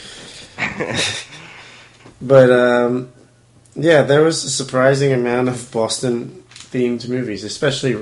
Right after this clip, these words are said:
Speaker 2: m-, recently.
Speaker 1: Especially solid ones, for it not being, like, L A or New York.
Speaker 2: Yeah, it's probably, like, top ten as far as locations.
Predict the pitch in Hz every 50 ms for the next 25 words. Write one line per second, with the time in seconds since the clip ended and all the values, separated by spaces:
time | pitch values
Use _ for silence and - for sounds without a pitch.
0 | 120 - - 120 110 120 117 - - 120 110 117 123 - - 107 95 90 85 87
1 | 98 - - - - 208 - - - 107 - - - - 92 90 110 113 90 65
2 | - 57 76 82 82 80 - - - - - - - - - - 104 95 82 -
3 | 92 95 95 95 - - 95 95 95 95 95 92 90 92 90 85 85 87 87 85
4 | 90 90 90 90 98 101 - - - - - - - - - 90 98 98 92 90
5 | 87 92 101 120 135 156 143 131 120 107 - - - - - - 127 127 - -
6 | - 147 147 151 135 135 135 127 120 117 113 110 - - - _ - _ _ _
7 | _ - - 123 113 - - - 123 117 117 120 110 101 92 - - - _ -
8 | - - - - - 117 110 110 107 107 101 101 - 110 104 - 117 104 98 -
9 | - 117 110 - -